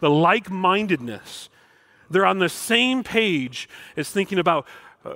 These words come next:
Christ and the church and ministry. They're on the same wavelength. And, and we learn from this, just this little nugget, that,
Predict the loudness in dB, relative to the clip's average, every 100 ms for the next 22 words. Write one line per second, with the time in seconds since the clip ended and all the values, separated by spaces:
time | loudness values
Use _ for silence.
0 | -12 -2 2 2 0 -4 -4 -4 -4 -2
1 | 0 0 -2 -6 -4 -4 0 2 0 -4
2 | -8 -8 -2 2 2 2 -4 -8 -2 0
3 | 0 -2 -4 -2 0 0 0 -6 -6 -12
4 | -20 _ _ _ _ _ _ _ _ _
5 | _ _ _ _ -6 -4 0 2 4 4
6 | 4 2 0 -2 -2 0 0 2 2 0
7 | -4 -6 -6 -6 -8 -18 -20 -12 -8 -6
8 | -4 -2 0 0 0 0 0 -2 -4